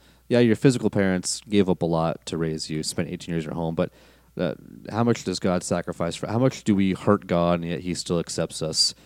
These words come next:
and still loves us? I mean, that, the, the, the depth of that is just, um, um,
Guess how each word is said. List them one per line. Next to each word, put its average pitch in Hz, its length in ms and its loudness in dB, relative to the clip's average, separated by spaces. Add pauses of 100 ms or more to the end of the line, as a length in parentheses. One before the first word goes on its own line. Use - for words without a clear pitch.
(160)
and 90 140 -6
still 85 200 -2
loves 78 280 -4
us? 78 320 -4 (340)
I 90 100 -2
mean, 87 180 0
that, 87 260 2
the, 85 260 0
the, 87 120 -2
the 95 160 0
depth 113 280 4
of 90 120 2
that 90 200 2
is 85 160 -2
just, - 380 -6
um, 78 340 -6 (460)
um, 65 340 -10